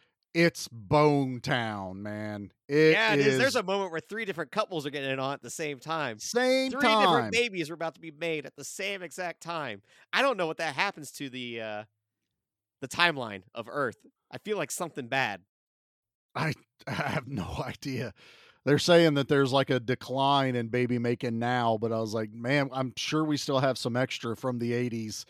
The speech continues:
Speaker 1: <laughs>
Speaker 2: Once again,
Speaker 1: Because
Speaker 2: we're all scared from Jason. <laughs> He's gonna get us. That's why the baby making's going on decline.
Speaker 1: Oh, God, man. They were in a van getting it on, upstairs, downstairs.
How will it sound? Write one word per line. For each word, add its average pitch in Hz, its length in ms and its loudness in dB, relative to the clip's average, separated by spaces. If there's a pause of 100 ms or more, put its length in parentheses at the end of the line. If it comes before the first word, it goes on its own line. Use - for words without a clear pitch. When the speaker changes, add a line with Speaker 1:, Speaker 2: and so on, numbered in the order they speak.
(160)
Speaker 1:
<laughs> - 180 -20
Speaker 2:
Once - 400 4
again, - 200 4
Speaker 1:
Because 147 100 -2
Speaker 2:
we're 139 140 2
all 139 160 2
scared 147 400 -2
from 135 160 -8
Jason. 131 520 -2
<laughs> - 40 -6
He's 156 160 -2
gonna 127 160 -6
get 131 200 -6
us. 123 160 -4
That's 123 220 -6
why 131 180 -2
the 117 80 -10
baby 120 320 -4
making's 110 320 -10
going 110 220 -10
on 107 200 -6
decline. 117 460 -10
Speaker 1:
Oh, 143 360 -10
God, 151 340 -6
man. 135 380 -6
They 143 160 -2
were 156 240 0
in 131 180 -2
a 113 60 -4
van 165 640 0
getting 196 260 -2
it 190 100 0
on, 190 480 0
upstairs, 190 1120 0
downstairs. 196 1300 -2